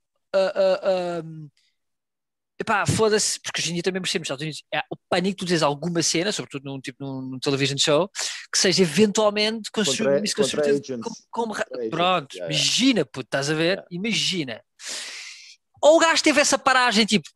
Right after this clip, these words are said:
Speaker 1: "Foda-se, será que eu já disse alguma merda?" Que não disse. Não disse mal nenhum, foda-se, nenhum
Speaker 2: Não.
Speaker 1: merda. Se os japoneses, porque pode ser a cena de, "Mas estás a dizer que os japoneses não sabem, não sabem o que é que é uma, uma triciclo, um triciclo, caralho, estás a ver?"
Speaker 2: Não
Speaker 1: Tipo,
Speaker 2: sabem
Speaker 1: já
Speaker 2: conduzir.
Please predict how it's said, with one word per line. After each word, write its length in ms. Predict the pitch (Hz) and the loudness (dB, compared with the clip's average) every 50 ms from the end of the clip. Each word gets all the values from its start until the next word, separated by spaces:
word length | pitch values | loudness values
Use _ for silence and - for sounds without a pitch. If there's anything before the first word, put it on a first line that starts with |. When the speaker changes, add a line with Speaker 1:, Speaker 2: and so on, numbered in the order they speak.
| - | -8
Speaker 1:
"Foda-se, 340 | - - - 196 160 147 - - | -4 0 2 2 4 4 2 2
será 160 | - 208 202 | 4 2 2
que 60 | - 214 | 2 2
eu 40 | |
já 80 | 196 208 | 2 2
disse 220 | 202 208 - - | 2 2 2 2
alguma 240 | 202 196 180 196 214 | 2 2 0 0 0
merda?" 180 | 185 151 131 131 | 0 0 -2 -4
Que 100 | - 220 | -4 -2
não 80 | 247 | -2
disse. 340 | 247 262 196 - - - - _ | 0 0 0 0 -2 -4 -8 _
Não 60 | - 127 | -16 -14
disse 100 | - - | -6 -2
mal 140 | 190 220 | -2 0
nenhum, 160 | 202 202 208 170 | 2 0 0 0
foda-se, 380 | - 139 143 160 139 127 131 | 0 -2 -2 -2 -2 -4 -6
nenhum 160 | 151 160 175 | -4 -2 -2
Speaker 2:
Não. 60 | 160 143 | -2 -2
Speaker 1:
merda. 300 | - - 202 196 180 - - 131 - - - - - | -2 -2 -2 -4 -4 -6 -10 -14 -14 -14 -18 -14 -8
Se 80 | - - | -6 -4
os 60 | 170 | -2
japoneses, 360 | 196 180 208 208 202 - - - _ _ | 0 2 2 2 2 0 -2 -6 _ _
porque 140 | - 190 175 | -10 -8 -4
pode 160 | - 226 214 | -2 -2 0
ser 100 | - 233 | 0 0
a 40 | 220 | 0
cena 180 | 214 - 226 220 | 0 -2 -2 -4
de, 120 | 208 226 202 - _ _ _ _ | -4 -4 -4 -4 _ _ _ _
"Mas 40 | 170 | -6
estás 180 | - 196 185 | -6 -4 -4
a 20 | 190 | -4
dizer 140 | 180 190 | -4 -6
que 40 | 175 165 | -6 -6
os 20 | |
japoneses 260 | 185 175 180 185 175 | -4 -4 -2 -2 -2
não 60 | 185 | -2
sabem, 340 | 165 - 180 175 180 175 170 | -2 -2 -2 -2 -2 -2 -4
não 80 | 170 170 | -4 -4
sabem 200 | - 175 170 170 | -4 -4 -4 -2
o 20 | |
que 60 | 170 | -2
é 40 | 170 | -2
que 60 | 156 | 0
é 20 | 170 | -2
uma, 240 | 165 165 160 160 160 | -2 -2 -2 -4 -4
uma 140 | 156 160 | -4 -8
triciclo, 320 | - 156 156 - - - - 160 | -8 -8 -8 -8 -8 -10 -12 -10
um 40 | |
triciclo, 360 | - 151 147 - 160 156 180 170 | -8 -6 -6 -4 -4 -4 -4 -4
caralho, 200 | - 160 131 123 | -2 -2 -4 -4
estás 180 | - 139 127 | -4 -6 -4
a 40 | 143 | -4
ver?" 60 | 139 147 | -4 -4
Speaker 2:
Não 20 | |
Speaker 1:
Tipo, 140 | - 113 107 | -4 -4 -6
Speaker 2:
sabem 100 | 101 98 - | -8 -6 -4
Speaker 1:
já 80 | 156 151 | -4 -4
Speaker 2:
conduzir. 220 | 131 120 110 120 | -4 -4 -8 -10